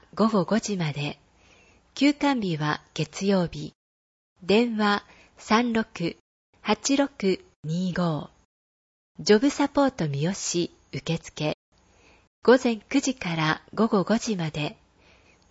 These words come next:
休館日は土日祝日。電話三三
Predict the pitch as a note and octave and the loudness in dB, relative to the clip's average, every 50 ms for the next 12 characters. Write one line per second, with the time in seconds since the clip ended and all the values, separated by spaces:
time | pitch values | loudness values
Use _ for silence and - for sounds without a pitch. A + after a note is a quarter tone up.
0 | _ - - C4+ C#4+ C#4+ - C#4 C#4 B3+ A3 G3 F3 D#3 C#3 C#3+ C#3 C#3+ - - | _ 0 2 2 2 2 2 2 2 2 0 0 -2 -2 -2 -2 -4 -4 -6 -8
1 | _ _ _ _ _ _ - F3 F#3 G3 A3+ B3+ B3+ - - - G#3 A3 G3+ - | _ _ _ _ _ _ 2 4 4 4 2 -2 -4 -6 -6 -2 -2 -2 -2 -4
2 | - - - - - - - F#3 - - E3+ - - - - D#3+ D#3+ D#3+ - - | -6 -6 -6 -6 -4 -4 -4 -4 -4 -4 -6 -8 -10 -12 -8 -6 -6 -6 -6 -10
3 | _ _ _ _ _ _ _ _ _ _ _ _ - E3+ G#3 G#3+ B3 B3+ B3 A#3 | _ _ _ _ _ _ _ _ _ _ _ _ 0 2 4 4 4 4 2 2
4 | A3 G#3+ G#3+ G#3+ - - - - _ _ _ - - - G3+ A3+ A#3+ A3+ - - | 2 2 2 2 -2 -8 -20 -20 _ _ _ -10 -4 0 0 0 0 -2 -4 -2
5 | - G#3 G3+ F#3 D#3+ - | -2 -2 0 -2 -4 -8